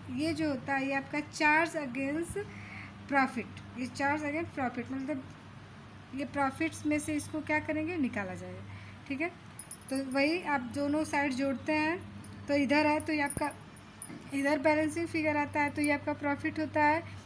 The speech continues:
तो profit को हम क्या करेंगे, एबीसी में बांट देंगे। अगर इधर आपका balancing figure credit side आता है, तो आपका वो loss होता है।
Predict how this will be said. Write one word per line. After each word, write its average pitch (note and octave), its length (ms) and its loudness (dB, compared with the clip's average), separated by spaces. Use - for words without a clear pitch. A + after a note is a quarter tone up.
तो C#4 60 -6
profit C#4 460 2
को D#4+ 160 0
हम C4+ 120 4
क्या C#4+ 180 4
करेंगे, D4+ 440 2
एबीसी D4 580 2
में D4 200 4
बांट B3 180 2
देंगे। D4+ 360 0
अगर D#4 240 8
इधर D#4 420 6
आपका C#4+ 300 2
balancing D4+ 540 4
figure D4+ 260 0
credit D4 440 0
side D4+ 280 2
आता D4 260 2
है, C#4+ 120 0
तो C#4+ 80 -2
आपका C#4 280 0
वो C4+ 120 2
loss C4 400 2
होता D4+ 260 2
है। D#4 180 4